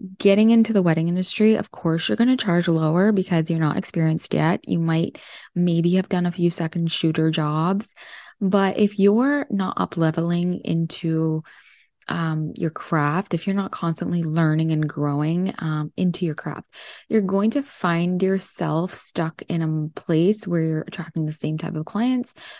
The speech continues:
you're, you're pricing yourself low. So really getting that education into weddings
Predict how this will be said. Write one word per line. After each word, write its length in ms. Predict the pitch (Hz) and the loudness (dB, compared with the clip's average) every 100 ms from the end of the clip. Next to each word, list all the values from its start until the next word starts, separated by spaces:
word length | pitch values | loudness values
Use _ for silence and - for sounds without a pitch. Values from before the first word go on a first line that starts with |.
| - | -10
you're, 640 | 170 165 165 165 160 151 - | -4 -2 0 0 2 0 -2
you're 180 | 175 160 | -2 -2
pricing 360 | - 190 214 | -2 -2 0
yourself 460 | 202 202 202 196 196 | -2 -2 -2 -4 -4
low. 480 | 196 196 196 202 214 - - - - | -2 0 2 0 -2 -6 -20 -20 -8
So 180 | 190 | -4
really 420 | 180 175 208 233 233 | -2 4 4 4 2
getting 300 | 202 180 190 | 2 0 0
that 160 | 196 | -4
education 600 | 160 165 - 160 156 180 | -4 -6 -4 -4 -2 -4
into 420 | - 156 156 - 156 | -2 -4 -4 -4 -4
weddings 760 | 147 143 156 180 208 220 - | -2 -2 -2 -2 -2 -4 -6